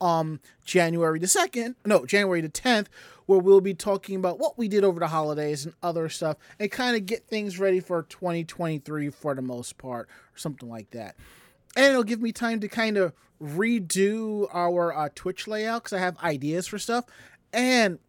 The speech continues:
I will be doing some upgrades to, to Daitenshi, which is my gaming and media rig. Um, I may be putting in some more storage space.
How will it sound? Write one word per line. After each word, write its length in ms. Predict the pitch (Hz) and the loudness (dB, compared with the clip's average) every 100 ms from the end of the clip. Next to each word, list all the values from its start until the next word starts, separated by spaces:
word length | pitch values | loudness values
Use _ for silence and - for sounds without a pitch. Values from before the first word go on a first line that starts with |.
| _ _ _ _ _ - - | _ _ _ _ _ -20 -4
I 100 | 165 | 0
will 180 | 170 185 | 4 4
be 100 | 185 | 4
doing 220 | 190 185 | 2 0
some 240 | - 175 - | -4 -10 -8
upgrades 920 | 180 196 - 185 185 175 175 160 - - | -4 -4 -6 -2 0 2 2 0 -6 -6
to, 320 | - 208 202 - - _ - | -6 -4 -6 -10 -20 _ -4
to 300 | 214 202 185 | 0 2 2
Daitenshi, 720 | 185 175 175 - 175 180 202 | 4 2 2 -4 -6 -6 -4
which 240 | 190 175 - | -2 -2 -2
is 300 | 175 170 160 | 2 2 2
my 180 | 165 156 | 0 0
gaming 600 | 156 156 165 165 165 165 | -2 -4 -4 -4 -6 -6
and 280 | 156 151 147 | -6 -6 -6
media 300 | 160 175 180 | -2 -2 0
rig. 380 | 202 214 220 - - - - - | 0 0 -2 -8 -20 -20 -20 -4
Um, 500 | 160 170 175 180 165 _ - - _ _ _ _ _ _ - | 0 0 0 -4 -6 _ -20 -20 _ _ _ _ _ _ -4
I 60 | |
may 160 | 185 196 | 2 2
be 80 | 190 | 2
putting 240 | - 196 | 0 0
in 60 | 185 | 0
some 120 | 175 | -6
more 120 | 151 | -8
storage 460 | - 214 220 - - | -4 -2 -2 -2 -6
space. 400 | - 208 202 | 0 2 4